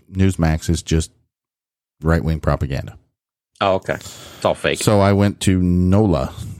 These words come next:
Speaker 1: dot com.
Speaker 2: nola.
Speaker 1: N O L A dot com.
Speaker 2: Okay.
Speaker 1: Um, and this was published.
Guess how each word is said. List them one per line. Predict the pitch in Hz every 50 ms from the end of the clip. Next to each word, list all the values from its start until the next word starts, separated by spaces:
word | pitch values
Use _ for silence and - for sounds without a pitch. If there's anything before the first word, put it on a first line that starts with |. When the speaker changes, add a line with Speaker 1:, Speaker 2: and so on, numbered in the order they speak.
| _ _ _
Speaker 1:
dot | - 73 - -
com. | - - - 65 76 80
Speaker 2:
nola. | 82 95 120 127 104 - - - - - - _ _ _ _ _ _ _ _ _
Speaker 1:
N | - 104 127 -
O | 87 135 151 -
L | - 113 113 147 160
A | - 101 82 80 80 78 - - _ _ _ _ 87
dot | 82 87 76 73
com. | - - 73 69 64 - - _ _ _ _ _ _ _ _ _ _ _ _
Speaker 2:
Okay. | 82 80 _ - - 80 95 139 160 _ _ _ _ _ _ _ _ _ _ - - - - - - - _ _ _ _ _ _ _ _ _ _ -
Speaker 1:
Um, | 98 101 98 95 95 95 92 92 87 90 90 - _
and | - 87 85
this | 82 - -
was | 104 -
published. | - - 90 82 73 85 85 - - _ - -